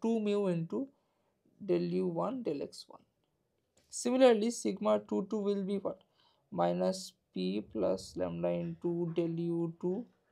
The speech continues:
del X two plus two mu into del U two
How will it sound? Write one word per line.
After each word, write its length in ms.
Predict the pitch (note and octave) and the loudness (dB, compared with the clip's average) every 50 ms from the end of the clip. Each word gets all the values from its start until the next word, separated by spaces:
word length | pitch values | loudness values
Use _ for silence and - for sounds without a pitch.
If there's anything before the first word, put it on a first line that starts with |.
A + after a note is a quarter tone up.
| _ _ _ _ _ _ _ _ _ _ _ _ _ _ _ _ _ _ F3 | _ _ _ _ _ _ _ _ _ _ _ _ _ _ _ _ _ _ -6
del 220 | E3 E3 F#3 F#3 | -4 -4 -2 -2
X 220 | F3+ F3 - - - - | -4 -4 -6 -12 -14 -8
two 220 | - F#3+ G3+ G3 - | -6 -6 -6 -6 -4
plus 320 | - F3 E3+ F3 F3 - - _ _ _ _ | -2 0 0 0 -2 -6 -12 _ _ _ _
two 220 | - F#3+ F#3 F#3 F#3 | -4 -2 0 0 2
mu 320 | F3+ F#3 F#3+ G3 G3 F#3+ | 0 0 0 0 -2 -2
into 440 | F3+ F3 E3+ E3 E3 - G3 A3 A#3+ - _ _ _ _ _ F#3 F3+ | -2 -2 -2 -4 -6 -6 -8 -8 -10 -12 _ _ _ _ _ -8 -2
del 180 | E3+ E3+ E3+ | -2 0 0
U 320 | E3+ E3+ E3+ D#3+ E3+ F3 F3 - - | 0 -2 0 0 -2 -2 -4 -6 -4
two 220 | - F#3+ G#3+ B3+ | -4 -2 -2 -4